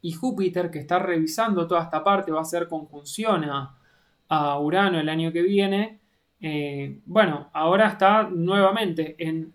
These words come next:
en esta necesidad de hacer mil cosas al mismo tiempo. Todo ocurre ahí en, en el ámbito de casa tres, de cómo me quiero comunicar, cómo me quiero expresar.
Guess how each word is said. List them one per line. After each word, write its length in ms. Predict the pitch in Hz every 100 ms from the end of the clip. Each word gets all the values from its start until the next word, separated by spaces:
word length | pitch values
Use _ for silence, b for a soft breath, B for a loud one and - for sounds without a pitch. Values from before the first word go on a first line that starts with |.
| -
en 160 | 165
esta 520 | 190 190 208 202 202 185
necesidad 680 | 175 165 165 - 165 190 208
de 80 |
hacer 300 | 185 - 190
mil 320 | 185 196 202 196
cosas 400 | 208 208 202 175
al 100 | 170
mismo 280 | 175 175 170
tiempo. 680 | 214 202 185 190 208 - _ _
Todo 260 | 170 170
ocurre 360 | 165 170 170 165
ahí 160 | 160 165
en, 280 | 156 147
en 100 | 147
el 160 | 147 147
ámbito 260 | 165 160 156
de 80 |
casa 240 | 151 151 156
tres, 220 | 214 160
de 200 | 156 151 b b -
cómo 180 | 208 202
me 140 | 185
quiero 200 | 196 196
comunicar, 520 | 170 156 160 185 170
cómo 180 | 175 175
me 140 | 165
quiero 180 | 165 175
expresar. 800 | 170 - 151 - 185 160 143 -